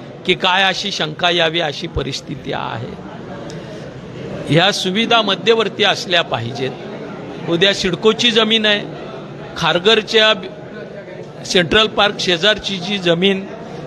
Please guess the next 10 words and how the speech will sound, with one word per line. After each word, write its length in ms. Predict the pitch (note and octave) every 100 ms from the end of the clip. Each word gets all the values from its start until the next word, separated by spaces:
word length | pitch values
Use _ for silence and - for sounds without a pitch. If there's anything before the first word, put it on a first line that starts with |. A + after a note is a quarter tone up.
| -
शंभर 340 | E3+ F3+ A3+
एकर 280 | G#3+ G#3 G#3+
जमीन, 480 | F#3+ F#3 G3+ G3+ G#3+ - - - - - - - -
त्या 100 | G#3
ठिकाणी 460 | G#3 F#3+ G3+ G3+ G3+
सिडको 720 | - D#3+ C#3+ G#3 G3 F3 F#3 A3+
अदानीला 840 | D#3 D#3+ F#3+ G3+ G#3 G#3 G#3+ G#3 G#3+ - - - - - -
टाउनशिपसाठी 720 | F3 G#3+ - A3+ - G3 D3
द्यायला 380 | F#3 E3+ E3 E3+
निघालंय. 480 | D#3+ C#3+ D#3+ E3 E3+